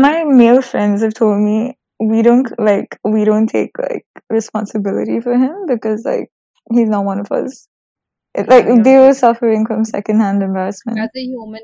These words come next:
Speaker 2: we don't claim him.
Speaker 1: Yeah. <laughs> Th-, that was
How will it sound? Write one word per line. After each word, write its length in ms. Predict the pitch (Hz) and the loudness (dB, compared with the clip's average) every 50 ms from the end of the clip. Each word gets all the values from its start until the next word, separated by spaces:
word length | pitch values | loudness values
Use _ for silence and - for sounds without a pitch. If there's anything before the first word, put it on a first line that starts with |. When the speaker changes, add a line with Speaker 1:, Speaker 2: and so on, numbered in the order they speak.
| 220 214 | -16 -16
Speaker 2:
we 100 | 202 190 | -16 -14
don't 300 | 196 190 185 202 202 _ | -14 -16 -16 -18 -20 _
claim 300 | 202 180 170 170 185 196 | -20 -20 -20 -20 -20 -20
him. 200 | 180 180 185 _ - | -20 -20 -14 _ -2
Speaker 1:
Yeah. 440 | 254 233 269 262 285 294 262 294 285 240 233 - - - - - - 320 285 - 359 | 2 4 6 6 6 6 4 4 2 0 -2 -8 -12 -14 -14 -10 -6 -6 -4 -4 -6
<laughs> 60 | 359 _ _ _ _ _ - - - - - 415 277 - | -8 _ _ _ _ _ -20 -20 -16 -12 -8 -8 -4 -4
Th-, 180 | 320 - - - | -4 -6 -4 -4
that 380 | - 247 233 - - 247 277 285 | -2 -2 0 0 2 2 2 4
was 200 | 311 349 349 330 | 4 4 4 4